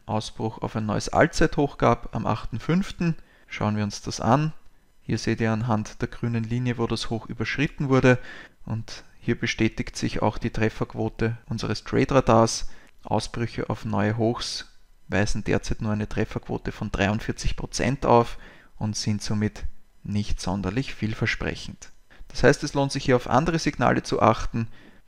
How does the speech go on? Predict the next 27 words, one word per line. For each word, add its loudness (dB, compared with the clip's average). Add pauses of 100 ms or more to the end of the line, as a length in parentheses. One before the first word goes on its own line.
(120)
Ich -2
empfehle 2
hier 2
immer 2 (260)
parallel 4
dazu -2
das -4
Trade-Radar 2 (100)
als -4
Grundlage 4
zu -4
verwenden, 0 (200)
um -2
die 0
anderen 0
Tools -4
entsprechend -6
anzupassen. -6 (480)
Wenn 2
ihr 2
die -8
Tools -2
nach -2
euren 0
Vorstellungen -2
angeordnet 2
habt, 2